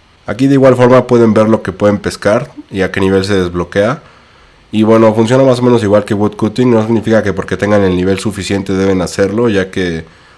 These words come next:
resulta ser bastante ineficiente, tardan bastante en llenar un inventario y por bastante me te refiero a minutos, a muchos minutos.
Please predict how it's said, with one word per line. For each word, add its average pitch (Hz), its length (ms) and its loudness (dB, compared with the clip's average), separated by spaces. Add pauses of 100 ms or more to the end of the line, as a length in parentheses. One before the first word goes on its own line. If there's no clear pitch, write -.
(120)
resulta 98 340 -4
ser 104 160 -2
bastante 101 400 0
ineficiente, 98 800 -4
tardan 98 400 -2
bastante 98 480 -6
en 98 80 -2
llenar 92 180 -2
un 95 120 0
inventario 87 500 -2
y 95 40 -4
por 92 200 -6
bastante 95 400 -4
me 92 80 -4
te 90 160 -10
refiero 90 480 -4
a 90 40 -2
minutos, 95 460 -6 (1400)
a 82 120 -4
muchos 98 400 -2
minutos. 92 480 -4